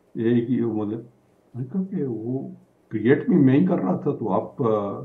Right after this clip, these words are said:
नहीं, वो हमें कुछ, अ, करनी है, तो ये, ये जगह," मतलब, I began to feel कि my peers were, you know, getting pressure। तो मैंने फिर फैसला सोचा कि मैं इधर जा रहा हूँ, ये वो।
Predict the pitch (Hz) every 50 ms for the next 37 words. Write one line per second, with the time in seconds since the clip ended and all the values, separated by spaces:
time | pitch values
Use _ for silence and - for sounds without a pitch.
0 | - - _ _ _ _ _ _ - 165 151 160 165 170 170 156 156 156 156 151
1 | 151 147 143 135 139 139 139 131 - 160 127 123 - - 143 127 120 117 117 110
2 | - 95 92 107 113 120 123 120 117 117 113 110 - - 110 104 104 107 107 104
3 | 120 - - 104 98 98 98 95 98 110 110 110 110 113 - _ _ _ _ _
4 | _ _ _ _ _ - - - - - - 220 196 175 165 160 160 151 147 139
5 | 135 123 - 135 127 123 151 151 143 139 - - 135 135 139 139 131 - 117 107
6 | 101 98 98 104 104 95 - - 170 170 160 135 110 107 101 95 92 90 - -
7 | - - _ _ _ _ _ _ _ _ _ _ _ - 131 120 104 98 95 92
8 | - - - 120 107 107 101 95 92 - 117 - - - - - - _ _ _
9 | _ _ _ _ _ - - 117 117 123 127 131 127 - 151 - - - - 135
10 | 113 - - 156 139 123 117 - 117 107 - 117 110 - 113 107 107 104 104 98
11 | 101 98 95 107 107 95 95 104 113 123 127 123 117 107 110 107 110 107 107